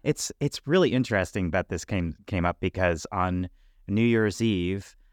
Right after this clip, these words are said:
Hyundai, me and Nova went down to Saint Pete to this, there was, like, a family arts festival that they do on New Year's Eve.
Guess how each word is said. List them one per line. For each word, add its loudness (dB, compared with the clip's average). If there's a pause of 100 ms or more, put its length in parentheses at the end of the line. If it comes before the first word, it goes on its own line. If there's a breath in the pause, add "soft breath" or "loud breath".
(140)
Hyundai, 0
me 0
and 0
Nova 2
went -4
down 0
to -2
Saint -4
Pete 0
to -2
this, -4
there -2
was, -4
like, 0
a 0
family -2
arts -4
festival -2
that 0
they 2
do 0
on 0
New 0
Year's -2
Eve. 0